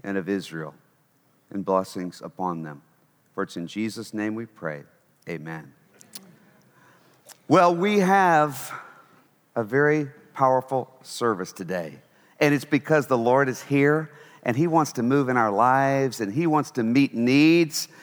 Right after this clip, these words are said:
So we're concluding this series we're calling Dinner with Jesus, with the most important dinner that Jesus ate with his disciples. It was the last dinner that Christ ate with all of his disciples together before he went to the cross,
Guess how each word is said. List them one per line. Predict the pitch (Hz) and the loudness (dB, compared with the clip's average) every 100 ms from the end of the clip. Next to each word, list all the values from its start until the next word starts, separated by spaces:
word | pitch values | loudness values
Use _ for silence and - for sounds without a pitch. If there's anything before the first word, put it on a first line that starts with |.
| - 185 | -20 -8
So | - 165 | 2 4
we're | 156 | 4
concluding | 143 120 226 220 | 0 -2 0 0
this | 180 135 | 0 0
series | - 208 185 139 127 | -2 0 2 2 0
we're | 135 | -4
calling | - 147 143 127 104 | 2 2 2 0 0
Dinner | 151 165 | 2 2
with | 139 113 | 2 -2
Jesus, | 123 175 151 113 - | -2 -4 -4 -8 -8
with | 117 | -4
the | |
most | 113 127 160 - | 0 2 0 -2
important | 127 113 156 170 127 104 | -6 -4 0 0 0 -2
dinner | 143 160 120 98 104 - _ _ _ _ _ | 2 2 4 2 0 -6 _ _ _ _ _
that | 127 | -2
Jesus | 107 110 143 139 139 - | -2 2 2 2 -2 2
ate | 131 107 - | 2 2 -2
with | 113 | -4
his | 110 104 | -2 -2
disciples. | 107 - 151 156 151 127 - - - - _ _ _ | -6 -6 -4 -2 0 -2 -2 -14 -18 -20 _ _ _
It | - | 0
was | 170 160 120 | 2 2 2
the | 139 | 2
last | 131 131 190 220 - 131 107 | 4 4 4 2 -2 -6 0
dinner | 131 107 107 143 - 165 | 2 2 0 -2 -8 -4
that | 131 - | -4 0
Christ | 139 131 123 - | 2 2 0 -4
ate | 123 127 139 - - _ _ - | 2 4 4 0 -14 _ _ -6
with | 123 - | -4 2
all | 131 147 139 | 4 4 2
of | |
his | 131 | 0
disciples | 107 120 - 143 131 143 127 - | -6 -6 0 0 0 -2 -2 -2
together | 123 92 135 147 165 175 - - _ - | -6 0 2 4 2 -2 -6 -20 _ -16
before | 107 135 | -4 0
he | 127 | 2
went | 127 135 | 2 -2
to | 113 | -4
the | 107 | -10
cross, | - 127 139 202 - | 0 2 4 0 -6